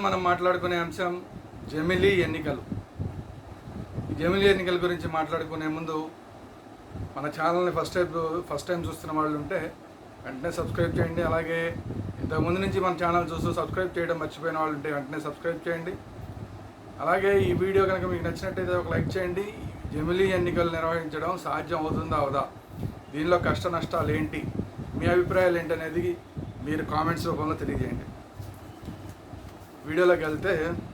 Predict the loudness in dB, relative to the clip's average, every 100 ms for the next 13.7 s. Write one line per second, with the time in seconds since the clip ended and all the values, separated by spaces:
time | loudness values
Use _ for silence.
0 | -10 -6 -6 -6 -6 -6 -8 -12 -12 -10
1 | -6 -6 -6 -12 -12 -10 -10 -12 -12 -16
2 | -16 -16 -16 -4 4 6 4 2 -10 -8
3 | 4 6 8 8 6 4 2 -4 2 6
4 | 8 6 2 -2 -4 -2 0 2 2 2
5 | -2 -4 -14 -16 -16 -16 -12 -12 -12 -16
6 | -18 -20 -18 -18 -16 -8 4 6 8 8
7 | 8 8 6 6 6 4 2 0 2 2
8 | 2 -2 -6 -6 2 6 8 6 0 -4
9 | -6 -10 -12 -14 -10 -10 -10 -14 -12 -10
10 | -8 -4 -4 -4 -10 -4 6 8 8 8
11 | 4 4 2 4 2 2 0 0 -2 -6
12 | -12 -6 -4 -4 -8 0 2 4 4 4
13 | 2 0 2 2 2 0